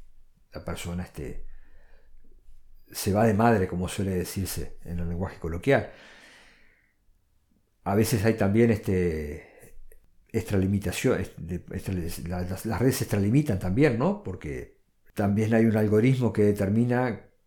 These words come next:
qué es agresión y qué no es agresión, y, y algo que en nuestro lenguaje coloquial puede ser visto como normal, y el algoritmo de la red social entiende que es una agresión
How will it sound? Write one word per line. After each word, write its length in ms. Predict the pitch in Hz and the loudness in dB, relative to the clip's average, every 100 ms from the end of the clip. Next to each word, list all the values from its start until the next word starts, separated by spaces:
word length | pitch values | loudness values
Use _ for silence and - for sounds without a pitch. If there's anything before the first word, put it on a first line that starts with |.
| _ | _
qué 140 | - 113 | 2 4
es 120 | 113 | 4
agresión 420 | 104 98 - 117 | 2 2 2 0
y 60 | 104 | 2
qué 120 | 104 | 2
no 100 | 110 | 2
es 100 | 104 | 2
agresión, 600 | 104 98 - 131 147 180 - - - - | 0 0 2 2 2 -2 -10 -20 -20 -16
y, 880 | - 101 92 87 78 73 80 - _ _ _ _ _ | -2 0 0 -2 -4 -8 -12 -20 _ _ _ _ _
y 220 | 107 107 | -6 0
algo 300 | 110 113 113 | 2 4 2
que 340 | 110 104 - - | 2 0 -2 -12
en 160 | - 104 | -6 0
nuestro 240 | 110 104 | 0 0
lenguaje 500 | 101 107 127 123 104 | 0 2 2 2 -4
coloquial 680 | - 104 101 131 117 92 - _ | -2 0 2 2 2 0 -8 _
puede 160 | 120 113 | 2 2
ser 180 | 110 | 2
visto 340 | 107 113 - 98 | 0 0 -2 -2
como 220 | 101 98 | 0 2
normal, 580 | 107 117 139 147 190 - - _ - - - - - - - - - - - | 2 4 4 4 2 -2 -20 _ -10 -8 -8 -10 -12 -16 -18 -20 -20 -20 -14
y 440 | - 117 131 - _ _ _ _ _ _ _ _ | -2 0 -2 -6 _ _ _ _ _ _ _ _
el 180 | 104 101 | 2 2
algoritmo 500 | 104 104 113 113 107 | 4 4 4 4 4
de 100 | 107 | 4
la 100 | 107 | 4
red 160 | 113 | 4
social 340 | 107 117 120 117 | 2 -2 2 2
entiende 440 | 110 104 110 120 | 2 0 0 0
que 80 | 113 | -2
es 120 | 101 | -2
una 120 | 104 | -2
agresión 520 | 95 90 - 156 95 | -2 -2 2 2 0